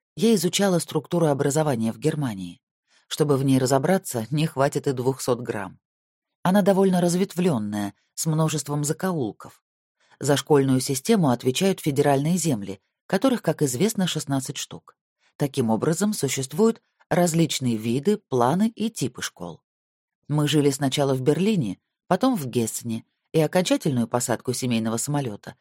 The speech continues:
произвели в Баварии. Везде все устроено по-разному. Ясли и детский сад напоминают русские.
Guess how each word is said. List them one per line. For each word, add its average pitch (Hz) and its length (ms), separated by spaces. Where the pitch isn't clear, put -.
произвели 160 440
в 208 60
Баварии. 131 580
Везде 127 520
все 139 280
устроено 127 520
по-разному. 107 600
Ясли 147 500
и 135 220
детский 131 420
сад 269 220
напоминают 175 640
русские. - 560